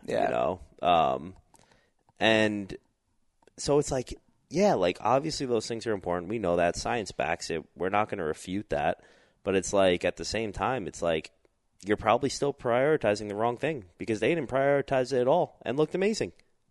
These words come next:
Speaker 2: Looked absolutely amazing. So it's like, yes, we wanna have a balance of science, but we also have to have practical application, and we also just need to actually work hard at
Speaker 1: Yeah.
Speaker 2: what we're doing,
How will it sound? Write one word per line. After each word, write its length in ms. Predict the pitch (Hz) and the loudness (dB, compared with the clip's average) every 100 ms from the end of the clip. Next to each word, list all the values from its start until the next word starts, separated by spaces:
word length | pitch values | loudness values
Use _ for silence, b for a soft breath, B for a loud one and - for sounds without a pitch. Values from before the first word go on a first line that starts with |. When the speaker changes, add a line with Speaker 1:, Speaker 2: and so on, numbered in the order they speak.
| - | -4
Speaker 2:
Looked 220 | 117 - - | -4 -4 2
absolutely 680 | 120 - - 139 131 131 - | 4 4 0 0 2 0 0
amazing. 640 | 104 101 90 92 90 - - b b | -4 -2 -2 0 -2 -8 -16 b b
So 180 | - 104 | 2 4
it's 160 | 98 104 | 4 4
like, 300 | 92 87 - b b | 4 4 0 b b
yes, 300 | 101 82 - | 4 4 2
we 60 | 90 | 0
wanna 240 | 95 98 | 0 2
have 100 | 92 | -2
a 60 | 85 | 0
balance 380 | 85 87 85 | 2 2 0
of 80 | 76 | -6
science, 380 | - 85 85 - | -2 0 0 -4
but 100 | 78 | -6
we 160 | 80 85 | -2 0
also 240 | 87 82 | 0 -2
have 80 | 78 | -2
to 80 | 78 | -4
have 180 | 80 | -4
practical 400 | - 80 - - 65 | -4 -4 -4 -4 -6
application, 680 | - - 117 123 - 127 b b b | -6 -4 -2 0 0 -2 b b b
and 80 | 85 | 4
we 80 | 95 | 6
also 240 | 95 92 | 4 2
just 220 | 82 - | -4 -6
need 160 | 90 85 | -6 -2
to 100 | 60 | -2
actually 440 | 80 - 76 76 - | -4 -4 -6 -6 -6
work 280 | 73 71 - | -4 -4 -2
hard 360 | - 53 - - _ - | -2 -2 -6 -14 _ -4
at 60 | |
Speaker 1:
Yeah. 100 | - | -2
Speaker 2:
what 120 | 58 52 | -2 -4
we're 80 | |
doing, 300 | - 50 - | -6 -6 -8